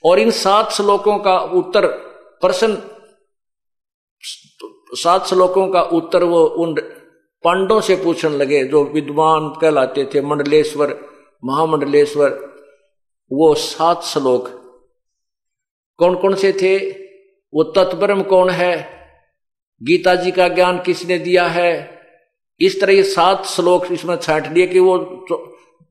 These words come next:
पन्द्रहवें अध्याय के सत्तरवें श्लोक में वो परमात्मा कौन है जो सबसे उत्तम है,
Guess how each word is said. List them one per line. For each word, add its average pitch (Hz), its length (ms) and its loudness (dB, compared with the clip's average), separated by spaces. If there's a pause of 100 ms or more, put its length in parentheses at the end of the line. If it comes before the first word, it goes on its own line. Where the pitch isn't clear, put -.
(220)
पन्द्रहवें 196 460 2
अध्याय 175 220 2
के 180 160 0
सत्तरवें 190 520 -2
श्लोक 160 440 2
में 180 300 -2
वो 185 260 2
परमात्मा 170 580 0
कौन 151 280 0
है 151 140 -2
जो 196 100 2
सबसे 196 300 0
उत्तम 190 360 4
है, 175 260 -2